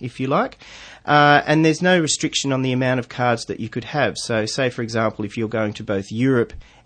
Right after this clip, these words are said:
and the U K, you could have a Euro card and a Pound card. Lock in the amounts of either pounds or euros that you need for the, um, particular time that you're staying away in each, in each, um, destination.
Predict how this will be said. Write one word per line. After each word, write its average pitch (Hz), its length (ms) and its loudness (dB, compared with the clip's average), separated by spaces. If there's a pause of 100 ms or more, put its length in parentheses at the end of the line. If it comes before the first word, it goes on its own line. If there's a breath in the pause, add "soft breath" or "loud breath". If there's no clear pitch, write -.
(100)
and 120 220 4
the 104 60 -6
U 101 240 -4
K, 165 560 0 (260 loud breath)
you 123 140 -4
could 120 140 -6
have 113 180 -2
a 113 40 0
Euro 127 460 2
card 160 580 -2
and 107 280 -4
a - 20 -6
Pound 190 460 -2
card. 95 400 -2 (320 loud breath)
Lock 151 240 6
in 147 100 2
the 131 140 2
amounts 123 500 2
of 107 400 0
either 104 220 -4
pounds 120 520 0
or 101 160 -2
euros 143 540 0
that - 160 -8
you 110 100 -4
need 110 280 -2
for - 120 -16
the, 104 320 -8
um, 98 340 -2
particular 104 540 -6
time 110 320 -2
that 104 140 -6
you're 101 80 -8
staying 107 380 -4
away 104 200 -2
in 101 80 -4
each, 101 260 -6 (500 loud breath)
in 120 100 -2
each, 107 300 -2
um, 104 480 2
destination. 123 840 0